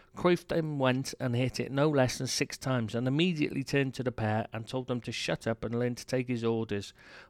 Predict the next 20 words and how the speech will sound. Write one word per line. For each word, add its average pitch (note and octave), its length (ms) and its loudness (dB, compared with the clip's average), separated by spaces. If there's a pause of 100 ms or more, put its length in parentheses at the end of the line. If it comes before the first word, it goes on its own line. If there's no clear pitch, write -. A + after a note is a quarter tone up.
Romario B2+ 500 8
and D3 100 2
Stoichkov B2+ 640 0
both D#3 180 4
said A#2+ 300 4
it B2 80 0
was A#2 100 -2
just - 260 -2
luck E3 220 4
he - 80 4
beat B2 300 4
them A2+ 160 4
and A#2+ 100 2
they C3 60 6
had B2 100 2
been C3 140 2
having B2+ 300 0
a C3 40 0
bad A2+ 320 2
day, A2+ 320 4